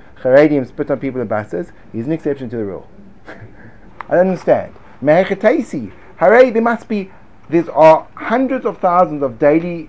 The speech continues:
interactions between Haredim and non-Haredim in the country.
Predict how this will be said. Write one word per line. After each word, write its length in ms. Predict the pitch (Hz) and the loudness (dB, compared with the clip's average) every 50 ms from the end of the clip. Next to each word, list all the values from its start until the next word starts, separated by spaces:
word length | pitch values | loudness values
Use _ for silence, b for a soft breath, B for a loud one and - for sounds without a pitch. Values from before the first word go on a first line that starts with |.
| - | -12
interactions 640 | - 143 139 - 151 143 143 139 143 - 135 117 110 | -12 -10 -6 -2 0 0 0 0 -2 -6 -12 -12 -12
between 440 | 110 117 113 - 151 139 139 139 131 b b b b b b b - | -14 -14 -10 -6 -6 -6 -6 -6 -10 b b b b b b b -4
Haredim 600 | - 143 135 139 147 156 151 160 160 156 151 - | 0 4 4 6 6 6 4 2 0 -2 -2 -6
and 120 | - 131 131 | -8 -6 -6
non-Haredim 560 | 131 131 131 - - 127 120 120 113 127 120 | -6 -6 -8 -8 -8 -8 -6 -6 -8 -10 -10
in 100 | 113 113 | -10 -10
the 60 | 113 | -12
country. 380 | 110 - 101 98 92 - 92 | -12 -14 -16 -16 -18 -20 -20